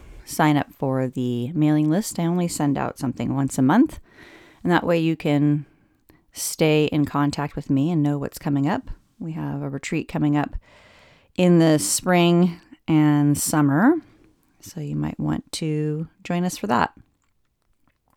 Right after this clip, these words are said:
So I'm really excited this morning to talk to you. Um, um, I love the fall.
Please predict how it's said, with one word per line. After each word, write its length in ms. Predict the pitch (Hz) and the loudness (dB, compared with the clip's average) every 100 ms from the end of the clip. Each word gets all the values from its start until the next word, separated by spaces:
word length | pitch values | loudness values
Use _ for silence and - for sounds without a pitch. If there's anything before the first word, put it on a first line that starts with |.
| _ _ _ _ - - - - - | _ _ _ _ -20 -20 -20 -20 -10
So 160 | - 233 | 4 6
I'm 300 | 220 220 220 | 8 6 8
really 240 | 240 262 | 8 6
excited 400 | 269 - 185 180 | 4 4 6 6
this 180 | 170 - | 2 -2
morning 300 | 160 156 160 | 0 2 2
to 540 | - 165 156 156 151 160 - - - | 0 2 2 2 2 -2 -8 -18 -16
talk 480 | - - 170 170 - | -14 -2 0 0 -6
to 140 | - | -6
you. 540 | 147 139 139 170 285 262 - _ _ - | -2 0 2 4 2 0 -6 _ _ -8
Um, 840 | 175 143 143 143 143 143 147 147 _ _ _ _ _ _ _ - | -4 -2 -2 -4 -2 -2 -2 -6 _ _ _ _ _ _ _ -12
um, 280 | 170 143 135 - | -6 -4 -4 -4
I 80 | |
love 340 | 151 160 170 170 | -4 -2 -2 -2
the 100 | 165 | -6
fall. 560 | - 131 127 117 135 | -2 0 0 0 -4